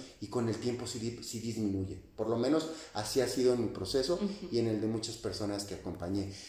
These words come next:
Speaker 1: Y pues bueno, eh, el día de hoy es, es el mensaje que les quería decir a todas las personas que nos escuchan, que si no están encontrando la respuesta,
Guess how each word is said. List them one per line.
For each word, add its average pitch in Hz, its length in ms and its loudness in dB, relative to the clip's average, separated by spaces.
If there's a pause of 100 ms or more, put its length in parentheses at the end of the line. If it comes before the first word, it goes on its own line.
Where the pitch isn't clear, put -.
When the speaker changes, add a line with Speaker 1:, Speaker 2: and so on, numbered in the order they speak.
(160)
Speaker 1:
Y 120 80 0
pues 120 200 6
bueno, 175 280 6 (400)
eh, 95 440 2
el 107 140 0
día 120 160 6
de 123 80 8
hoy 123 160 8
es, - 220 2
es 117 240 -2
el 127 80 2
mensaje 117 400 -2
que 113 80 -2
les 104 140 0
quería 107 240 0
decir 110 260 0
a 110 140 0
todas 117 160 4
las 110 120 0
personas 107 400 -4
que 113 100 -6
nos 104 140 -4
escuchan, 98 480 -4 (480)
que 101 180 0
si 104 720 -2
no 110 120 0
están 139 240 0
encontrando 117 500 -2
la 113 140 2
respuesta, - 720 -6